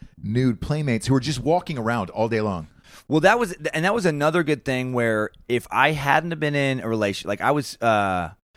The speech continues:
Speaker 2: engaged right after I, like, I knew, like, Lindsay was, you know, my, like, I loved her, my kids loved her, and so locked in with Lindsay before I started working there.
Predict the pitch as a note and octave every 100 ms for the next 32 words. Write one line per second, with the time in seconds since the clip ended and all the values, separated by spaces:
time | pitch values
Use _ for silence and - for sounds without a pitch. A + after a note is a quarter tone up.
0 | _ _ _ - B2 G#2+ D3 D3+ D3 C3+
1 | - - - G#2+ B2 C#3 B2+ C3 C3 A2+
2 | A2+ A#2+ B2+ C#3+ C#3 C3 A2+ A#2+ B2+ A#2
3 | B2+ A2 G#2+ G2+ G2+ F#2+ E2+ - E2+ G2+
4 | B2+ B2+ A#2+ A#2+ G#2 - B2 G#2 A#2 A2
5 | A2+ A2 F2 F2+ G2+ F2 E2 G#2 A2+ -
6 | A2+ G2+ A2+ A2+ G#2 F#2+ F#2+ A2 G2 G2+
7 | G#2+ D3 C3+ G#2 G2